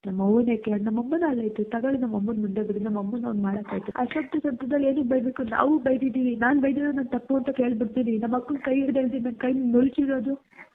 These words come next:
ನಾನು, ಮೇಡಮ್, ನಂದು ಮದ್ವೆ ನಿನ್ನೆ. ಅಲ್ಲೇ ಧರ್ಮಸ್ಥಳದಲ್ಲಿ ನೆನ್ನೆ ನನ್ ಮದ್ವೆ ಆಗಿರೋದು. ಅದ್ ಮದ್ವೆ ಅಲ್ಲಿ ನನ್ ಮದ್ವೆ ನೆನ್ನೆ ಆಗಿರೋದು.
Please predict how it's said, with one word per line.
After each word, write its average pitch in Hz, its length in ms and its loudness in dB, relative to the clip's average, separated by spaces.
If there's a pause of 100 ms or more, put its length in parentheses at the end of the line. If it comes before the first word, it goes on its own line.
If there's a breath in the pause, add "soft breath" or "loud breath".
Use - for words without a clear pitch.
(260 soft breath)
ನಾನು, 220 320 2 (320)
ಮೇಡಮ್, 214 460 2
ನಂದು 208 200 -2
ಮದ್ವೆ 202 340 -2
ನಿನ್ನೆ. 190 540 -4 (160)
ಅಲ್ಲೇ 240 200 8
ಧರ್ಮಸ್ಥಳದಲ್ಲಿ 214 640 2
ನೆನ್ನೆ 214 200 0
ನನ್ 196 200 0
ಮದ್ವೆ 170 200 -2
ಆಗಿರೋದು. 175 460 -2 (100)
ಅದ್ 214 160 -2
ಮದ್ವೆ 202 380 -2
ಅಲ್ಲಿ 202 180 -8
ನನ್ 208 220 -4
ಮದ್ವೆ 196 260 -2
ನೆನ್ನೆ 208 280 -6
ಆಗಿರೋದು. 190 580 -6